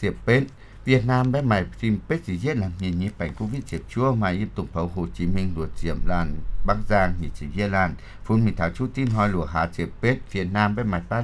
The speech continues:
liền diệp thiên bé lùa diệp phấy làn miền mày. Bút bảnh nhú cua, kêu yết thiên lùa bé lùa diệp thiết là miền yêm nhiệt duẩn.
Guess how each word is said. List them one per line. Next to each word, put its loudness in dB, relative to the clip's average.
liền -2
diệp -2
thiên 0
bé 4
lùa -2
diệp -2
phấy -2
làn -2
miền -2
mày. -2
Bút -2
bảnh 4
nhú -4
cua, 4
kêu 4
yết 2
thiên 4
lùa 4
bé 6
lùa 0
diệp -4
thiết -4
là 0
miền -2
yêm -2
nhiệt -2
duẩn. 2